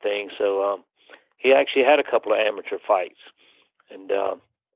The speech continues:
but he, we were just, we were just like-minded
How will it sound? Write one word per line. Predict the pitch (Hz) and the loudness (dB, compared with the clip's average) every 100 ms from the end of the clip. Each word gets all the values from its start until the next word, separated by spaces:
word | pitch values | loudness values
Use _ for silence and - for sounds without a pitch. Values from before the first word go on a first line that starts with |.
| _ _ _ _ - - - - _ - | _ _ _ _ -20 -20 -20 -20 _ 0
but | 131 | 2
he, | 135 | 4
we | - 147 147 | 2 4 4
were | 127 | 4
just, | 120 113 - | 0 0 -4
we | 120 139 | -6 -2
were | 127 | -2
just | 110 110 - - _ _ - - 113 | -2 -2 -4 -10 _ _ -20 -10 0
like-minded | 113 107 113 113 107 101 | 0 0 -4 -2 -2 -4